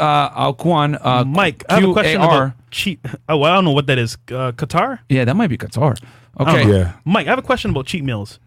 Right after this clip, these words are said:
Speaker 2: Should I do it once a week or once a month? Best podcast ever. Love from Qatar.
Speaker 1: Oh, yeah, Qatar, yeah.
Speaker 3: Yo, salams.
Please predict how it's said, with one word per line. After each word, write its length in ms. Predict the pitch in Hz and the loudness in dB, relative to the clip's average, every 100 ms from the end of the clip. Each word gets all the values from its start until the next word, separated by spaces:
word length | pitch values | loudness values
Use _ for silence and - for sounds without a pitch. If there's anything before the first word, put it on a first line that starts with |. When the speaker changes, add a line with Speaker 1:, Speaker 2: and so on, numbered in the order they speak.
| _ | _
Speaker 2:
Should 200 | - 208 | -4 -2
I 40 | 285 | 0
do 120 | 302 | 0
it 80 | 151 | 0
once 240 | 202 208 | -2 -4
a 40 | 202 | -6
week 200 | 220 151 | -6 -2
or 80 | |
once 220 | 143 143 127 | 0 -2 -2
a 40 | |
month? 240 | 117 95 _ | -6 -6 _
Best 220 | 180 202 - | -2 -2 0
podcast 320 | 165 175 135 | 0 0 -2
ever. 260 | 139 131 | -2 -2
Love 220 | 127 135 131 | -2 -2 -2
from 100 | 120 | -4
Qatar. 200 | 120 143 | 0 0
Speaker 1:
Oh, 20 | |
yeah, 160 | 147 | 0
Qatar, 320 | 117 123 120 110 | -2 -2 2 2
yeah. 140 | 104 104 | 2 2
Speaker 3:
Yo, 420 | 98 98 92 85 | 4 4 2 0
salams. 720 | - 95 98 98 95 85 | -2 0 2 4 2 0